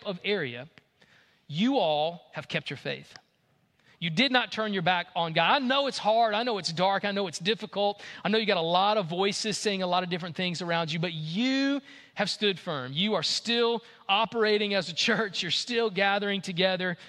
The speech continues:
You're still believing in Jesus." And then he throws in, "Even though there was actually a guy that some scholars say was a member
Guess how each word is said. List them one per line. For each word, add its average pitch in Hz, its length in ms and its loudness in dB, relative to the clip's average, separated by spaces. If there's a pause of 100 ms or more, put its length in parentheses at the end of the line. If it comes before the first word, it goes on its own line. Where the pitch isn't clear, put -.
(160)
You're 170 100 -2
still 208 300 0
believing 180 560 -4
in 156 320 -6
Jesus." 151 500 -4
And 202 100 2
then 320 80 2
he 311 60 2
throws 247 380 0
in, 220 260 0
"Even 302 380 2
though 220 500 -2 (640)
there 220 120 4
was 208 100 0
actually 254 440 2
a 190 60 2
guy 180 460 2
that 175 180 -6
some 262 220 -4
scholars 208 460 -2
say 202 180 0
was 185 220 -2
a 175 100 2
member 175 800 0